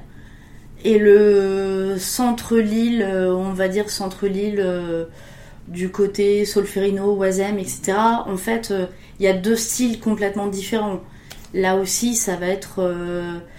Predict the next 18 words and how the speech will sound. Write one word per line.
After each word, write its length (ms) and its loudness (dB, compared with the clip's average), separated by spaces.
euh, 1040 -4
centre 400 -4
Lille, 180 -2
Oisem, 640 -2
Solfé, 480 0
ça 160 -4
va 80 -4
être 120 -8
un 80 -4
peu 100 -6
plus 160 -10
populaire. 560 -6
On 40 -4
va 120 -4
pas 200 -6
chercher 420 -6
forcément 640 -6
à, 160 -6